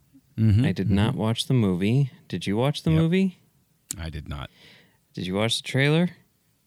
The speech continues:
Speaker 1: I did.
Speaker 2: It looks crazy. It's Anna Chlumsky. Chlumsky?
Speaker 1: Klums-, I thought, I think it's Klumsky.
Speaker 2: Klumsky, who grew up
Speaker 1: Think.
Speaker 2: in the same town that I did. I think we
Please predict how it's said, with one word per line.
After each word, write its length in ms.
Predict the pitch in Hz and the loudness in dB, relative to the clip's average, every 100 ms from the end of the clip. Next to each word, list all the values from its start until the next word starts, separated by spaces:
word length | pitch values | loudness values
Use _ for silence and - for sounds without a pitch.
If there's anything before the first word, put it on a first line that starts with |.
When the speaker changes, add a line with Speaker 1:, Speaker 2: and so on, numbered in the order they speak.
| _ - | _ -10
Speaker 1:
I 60 | 92 | -4
did. 260 | 104 143 117 _ - _ _ _ - - | -4 -4 -8 _ -20 _ _ _ -20 -16
Speaker 2:
It 280 | - 95 113 | -8 -6 -4
looks 400 | 110 - - - _ _ _ _ _ _ - | -2 -2 -4 -8 _ _ _ _ _ _ -8
crazy. 680 | - 147 135 98 92 113 123 | 0 2 2 0 0 0 -2
It's 340 | - - - - - - | -6 -8 -10 -10 -14 -4
Anna 420 | 110 113 117 110 - _ - - - - _ - | 2 4 2 0 -4 _ -20 -20 -20 -20 _ -16
Chlumsky. 840 | - 92 98 113 - - 87 95 | -8 -4 -2 -4 -6 -8 -8 -10
Chlumsky? 720 | - 104 104 110 - 139 135 131 _ _ _ _ _ _ _ _ _ - | -10 -6 -4 -4 -6 -4 -4 -6 _ _ _ _ _ _ _ _ _ -8
Speaker 1:
Klums-, 280 | - 202 - | -4 -2 -2
I 80 | 107 | -4
thought, 200 | - - - - | -6 -10 -16 -10
I 60 | 107 | -2
think 160 | 117 | -2
it's 100 | 95 | -2
Klumsky. 460 | - 90 - - 73 | -4 -6 -6 -8 -4
Speaker 2:
Klumsky, 520 | 123 113 - 92 82 - _ - - _ | -2 -2 -6 -10 -10 -14 _ -20 -20 _
who 260 | 120 110 95 - - | 0 0 -2 -10 -6
grew 200 | 117 113 | 0 0
up 80 | 98 | 0
Speaker 1:
Think. 80 | 98 | 0
Speaker 2:
in 60 | 95 | 0
the 60 | |
same 320 | 90 104 101 95 | 0 0 -2 -2
town 260 | 95 92 | -4 -4
that 100 | 87 | -4
I 140 | 82 82 | -6 -8
did. 340 | 80 87 87 - | -8 -8 -10 -10
I 80 | 98 | -8
think 200 | - 113 | -8 -8
we 180 | 95 90 | -6 -8